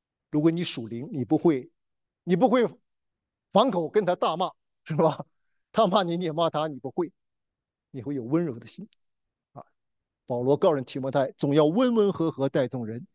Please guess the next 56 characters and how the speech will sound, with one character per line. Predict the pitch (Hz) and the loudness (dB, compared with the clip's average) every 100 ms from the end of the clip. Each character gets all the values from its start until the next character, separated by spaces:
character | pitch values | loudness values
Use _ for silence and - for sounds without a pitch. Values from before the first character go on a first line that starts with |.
| _ | _
用 | - 165 175 | 2 2 4
温 | 294 294 | 2 2
柔 | 269 165 | -2 -4
劝 | 175 - - 285 165 | -4 -2 0 0 -2
解 | 127 | -8
那 | 120 | -10
抵 | - 131 | -8 -2
挡 | 151 120 | 0 -2
人， | 120 - _ _ - | -6 -18 _ _ -6
要 | 147 | -2
善 | - 247 170 | 2 2 2
于 | 175 | -4
教 | 220 | -2
导， | 165 120 | -2 -4
心 | - 208 202 | -6 -4 -2
存 | - 180 | 0 0
忍 | 165 - | 0 -6
耐。 | 151 - _ _ - | -12 -12 _ _ 0
或 | - | 2
者 | 196 | 2
神 | - 190 247 | 0 2 2
给 | 262 | 2
他 | 165 | 0
们 | 165 | 0
生 | - 208 202 | -2 -6 -2
发 | 185 175 | 0 0
一 | 170 | 0
个 | 160 | -2
悔 | - 160 196 | 0 0 0
改 | 131 | -2
的 | - | -4
心， | - 135 127 - - | -10 -10 -10 -4 2
叫 | 208 | 2
他 | 185 | 2
们 | 190 | -2
这 | 185 214 | -2 -2
已 | 147 143 156 | -4 -10 -4
经 | 285 311 | 0 0
被 | 311 254 | 0 0
魔 | 160 151 247 | 2 2 2
鬼 | 190 151 _ | 0 -10 _
所 | - 139 - | 0 0 0
硬 | 339 302 214 | 2 2 2
欲 | 190 | -4
掠 | 147 156 131 147 | -4 -4 -4 -2
去 | - 277 | 0 0
的， | - _ _ | -4 _ _
可 | - 208 | 2 2
以 | 160 | 2
醒 | - - 220 | -6 -2 0
悟， | 277 135 - _ _ | -2 -4 -16 _ _
脱 | - 247 208 | -2 2 2
离 | 156 139 | 0 -6
他 | 135 | -8
的 | |
网 | 123 113 | -6 -8